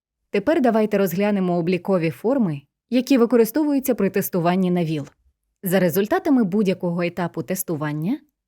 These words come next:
видається довідка за формою п'ятсот три десять облікова,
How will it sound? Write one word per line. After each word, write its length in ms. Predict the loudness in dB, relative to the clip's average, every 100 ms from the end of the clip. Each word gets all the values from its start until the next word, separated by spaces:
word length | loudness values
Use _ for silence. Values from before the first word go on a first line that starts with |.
| _ 0
видається 600 | 4 4 2 0 -4 -4
довідка 580 | -2 0 -2 -4 -6
за 120 | -4 -2
формою 460 | 0 2 2 2
п'ятсот 480 | -2 -6 -2 -4 -4
три 160 | -4 -4
десять 460 | -4 -4 -4 -4
облікова, 680 | -2 -2 -2 0 0 -2 -8